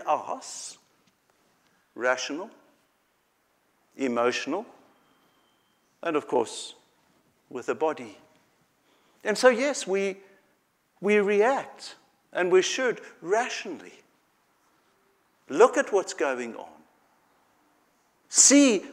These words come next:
what's going on. Don't turn our backs on it. Work to make sense of it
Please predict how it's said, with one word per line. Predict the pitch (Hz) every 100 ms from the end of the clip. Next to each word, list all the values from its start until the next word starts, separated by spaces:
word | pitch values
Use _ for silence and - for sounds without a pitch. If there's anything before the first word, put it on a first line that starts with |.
| -
what's | 185 -
going | - 170 156 156 127
on. | 127 110 92 - _ _ _ _ _ _ _ _ _ _
Don't | 185 214 208
turn | 247 247
our | 240
backs | 196 175 - -
on | 113
it. | 190 - _ _ _ _ _ _ _ _ _ _ _ _ _ _ _ _ _ _ _ _ _ _ _ -
Work | 156 247 254
to | -
make | 220 196 185
sense | - - 208 202 -
of | 165
it | - -